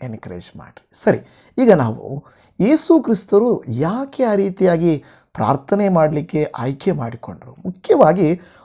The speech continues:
ಮೊದಲ ವಿಷಯ ನಾವು ಗಮನಿಸಬೇಕಾಗಿರೋದು, ಯೇಸು ಕ್ರಿಸ್ತರು ಪ್ರಾರ್ಥಿಸ್ತಾ ಇದ್ರು, ಅದನ್ನು ಗಮನಿಸಬೇಕು. ನಾವೇನು ಮಾಡ್ತಾ ಇದ್ವಿ ಅಂದರೆ, ಸ್ಥಳ ಅಲ್ಲ,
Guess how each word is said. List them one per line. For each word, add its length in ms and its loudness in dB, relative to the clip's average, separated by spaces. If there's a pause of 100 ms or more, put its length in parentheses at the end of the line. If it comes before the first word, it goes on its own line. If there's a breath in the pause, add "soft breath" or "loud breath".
ಮೊದಲ 360 6
ವಿಷಯ 280 4
ನಾವು 220 4
ಗಮನಿಸಬೇಕಾಗಿರೋದು, 1300 -2 (340 soft breath)
ಯೇಸು 460 4
ಕ್ರಿಸ್ತರು 520 0
ಪ್ರಾರ್ಥಿಸ್ತಾ 1200 -4
ಇದ್ರು, 360 -20 (200)
ಅದನ್ನು 280 6
ಗಮನಿಸಬೇಕು. 720 -10 (1040 soft breath)
ನಾವೇನು 280 8
ಮಾಡ್ತಾ 260 6
ಇದ್ವಿ 160 2
ಅಂದರೆ, 240 -2
ಸ್ಥಳ 400 -2
ಅಲ್ಲ, 360 4